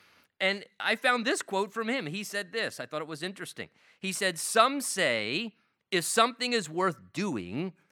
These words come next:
it's worth doing right." He said, "I always take that one step further. I say you shouldn't do anything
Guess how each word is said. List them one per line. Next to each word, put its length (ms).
it's 180
worth 360
doing 340
right." 320
He 140
said, 220
"I 220
always 280
take 300
that 200
one 220
step 320
further. 480
I 180
say 520
you 220
shouldn't 500
do 240
anything 680